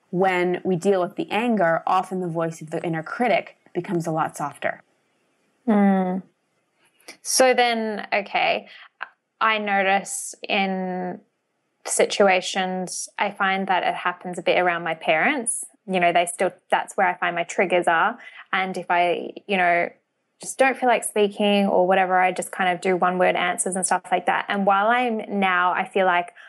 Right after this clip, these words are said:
Speaker 2: I'm aware as it's happening. Um, I still feel like I can't catch, you know, like, I, I'm observing it, but yet I can't stop it yet. <laughs>
Speaker 1: Right. That's
Speaker 2: And I'm
Speaker 1: okay.
Speaker 2: like, yeah.
Speaker 1: That's okay. You're in the awareness phase. You're not in the
Speaker 2: Yeah.
Speaker 1: integration phase. So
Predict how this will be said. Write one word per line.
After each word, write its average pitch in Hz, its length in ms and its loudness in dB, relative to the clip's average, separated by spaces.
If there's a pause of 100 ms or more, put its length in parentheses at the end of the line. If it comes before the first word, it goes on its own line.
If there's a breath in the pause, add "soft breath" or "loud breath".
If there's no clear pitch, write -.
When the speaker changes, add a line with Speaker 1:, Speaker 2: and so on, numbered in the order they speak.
(160 loud breath)
Speaker 2:
I'm 196 260 -2
aware 185 500 2
as 180 180 -2
it's - 160 -4
happening. 233 720 -2 (540)
Um, 175 520 2 (300)
I 214 120 -2
still 214 280 4
feel 208 200 4
like 180 200 2
I 175 40 -4
can't 175 280 -8
catch, - 360 -6 (280)
you 202 160 0
know, 208 400 2
like, 208 220 2
I, 202 180 2
I'm 214 140 -2
observing 226 440 2
it, - 120 -2
but 156 240 -2
yet 311 240 4
I 269 120 -2
can't 320 440 0
stop - 240 0
it - 100 -2
yet. - 180 -2
<laughs> - 40 -6
Speaker 1:
Right. 302 460 4 (120)
That's - 180 2
Speaker 2:
And 370 100 2
I'm 339 80 6
Speaker 1:
okay. 214 120 4
Speaker 2:
like, 175 140 -6 (340)
yeah. 208 220 6
Speaker 1:
That's 262 160 0
okay. 214 240 2
You're 214 160 4
in 233 80 2
the 240 120 2
awareness 214 520 2
phase. 143 300 -2
You're 165 80 -4
not 165 160 0
in 196 40 -4
the 190 80 -2
Speaker 2:
Yeah. - 80 -2
Speaker 1:
integration 170 420 0
phase. - 280 -6
So 185 300 2